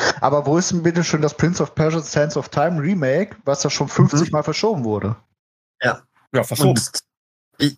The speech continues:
Speaker 2: ich glaub, sie, sie legen gerne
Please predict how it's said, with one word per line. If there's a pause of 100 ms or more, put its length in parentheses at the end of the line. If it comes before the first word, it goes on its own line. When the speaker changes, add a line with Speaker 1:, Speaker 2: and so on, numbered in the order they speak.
Speaker 2:
ich
glaub,
sie,
sie
legen
gerne